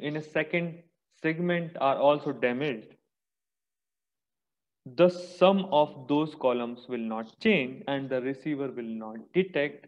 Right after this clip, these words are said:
error. So the m-, main drawback is this only, that at the sender side and at the receiver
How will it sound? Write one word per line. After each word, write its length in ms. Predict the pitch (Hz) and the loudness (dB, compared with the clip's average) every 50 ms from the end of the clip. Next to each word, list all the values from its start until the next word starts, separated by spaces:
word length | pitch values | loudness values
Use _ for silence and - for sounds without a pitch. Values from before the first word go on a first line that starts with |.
| _ _ _ _ _ | _ _ _ _ _
error. 280 | 156 170 143 127 113 - - - - _ _ _ _ _ _ _ _ _ _ _ _ _ _ _ _ _ _ _ _ _ _ _ _ _ _ _ _ _ _ _ _ _ _ _ _ _ _ _ _ _ _ _ _ _ _ _ _ _ _ _ _ - - - - - - _ _ _ _ _ _ _ _ _ _ _ _ _ | -2 -2 -2 -2 -4 -6 -10 -18 -20 _ _ _ _ _ _ _ _ _ _ _ _ _ _ _ _ _ _ _ _ _ _ _ _ _ _ _ _ _ _ _ _ _ _ _ _ _ _ _ _ _ _ _ _ _ _ _ _ _ _ _ _ -20 -20 -20 -20 -20 -20 _ _ _ _ _ _ _ _ _ _ _ _ _
So 200 | - - 226 254 | 2 4 4 6
the 120 | 226 233 | 6 4
m-, 280 | 202 175 165 160 - - - - _ | 4 2 0 -2 -6 -10 -18 -18 _
main 360 | 147 151 160 185 226 269 269 | -4 2 4 6 6 6 6
drawback 460 | 226 202 190 175 165 151 151 156 160 156 - - - - - _ _ _ _ _ _ _ _ _ _ _ | 6 6 6 6 8 6 4 4 4 0 -6 -14 -18 -20 -20 _ _ _ _ _ _ _ _ _ _ _
is 280 | - 156 156 147 139 - - - - | -4 -2 -2 -2 -6 -10 -16 0 2
this 220 | 185 202 202 - | 4 4 4 2
only, 580 | - 131 131 127 131 120 113 113 117 123 - - _ _ _ - | 0 0 0 0 0 -2 -4 -4 -6 -8 -12 -16 _ _ _ -8
that 460 | 127 123 139 143 139 143 - 143 - _ _ _ _ - | 0 2 2 2 2 -2 -10 -20 -20 _ _ _ _ -4
at 220 | 143 143 139 139 139 | -4 -2 -2 -2 -4
the 80 | 170 | -4
sender 400 | 160 - - 151 170 185 214 254 | -2 0 0 2 2 2 2 0
side 400 | 226 - 196 185 180 175 175 175 - | 4 4 6 8 8 6 4 2 -2
and 320 | 139 143 143 143 143 - - _ | -4 -4 -4 -4 -6 -10 -8 _
at 160 | 135 135 127 | -6 -4 -2
the 100 | 131 127 | -2 -2
receiver 440 | 123 143 151 - 240 240 214 202 | -2 -4 -2 0 2 4 4 4